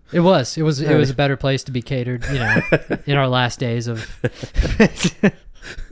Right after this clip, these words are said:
Speaker 1: Yeah, I don't, <laughs> it's funny. I don't, uh, yeah, I didn't, I thought it was, I just thought it was funny how that they, like, didn't let, they didn't let me make a mistake. It was just, like, funny.
Speaker 2: <laughs>
Speaker 1: And I don't think, it's not even like it was that bougie. It was a gala, but it wasn't,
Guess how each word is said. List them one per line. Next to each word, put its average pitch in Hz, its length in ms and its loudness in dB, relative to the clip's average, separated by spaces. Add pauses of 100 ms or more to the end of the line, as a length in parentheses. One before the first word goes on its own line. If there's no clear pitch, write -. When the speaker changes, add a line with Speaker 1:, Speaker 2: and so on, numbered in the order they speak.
(960)
Speaker 1:
Yeah, 147 200 4
I 147 80 6
don't, 156 280 4 (160)
<laughs> - 140 -14
it's - 340 2
funny. 113 300 -6 (420)
I 143 120 4
don't, 151 240 4
uh, 123 320 0 (680)
yeah, 165 160 6
I 156 60 6
didn't, 165 240 2
I 156 140 2
thought 175 200 6
it 165 40 6
was, 147 160 2
I 147 100 2
just 139 180 -2
thought 143 160 4
it 135 40 2
was 127 120 -4
funny 131 300 0
how 113 400 0 (800)
that 160 320 4
they, 151 140 6
like, 135 240 2
didn't 117 200 -2
let, 120 200 -2
they 127 80 0
didn't 117 220 -6
let 107 180 -2
me 107 120 -6
make 107 200 -4
a 113 40 -6
mistake. 110 360 -4
It 110 80 -2
was 107 100 -4
just, - 160 -6
like, 107 140 -6
funny. 110 260 0
Speaker 2:
<laughs> 170 160 -4
Speaker 1:
And 156 80 2
I 160 80 6
don't 170 160 4
think, 170 260 0
it's 170 220 0
not 202 200 4
even 170 200 2
like 151 160 2
it 139 60 4
was 120 140 -6
that 113 240 -2
bougie. 131 420 0
It 175 60 4
was 190 120 2
a 151 80 2
gala, 123 440 0
but 131 100 2
it 135 60 2
wasn't, 120 500 2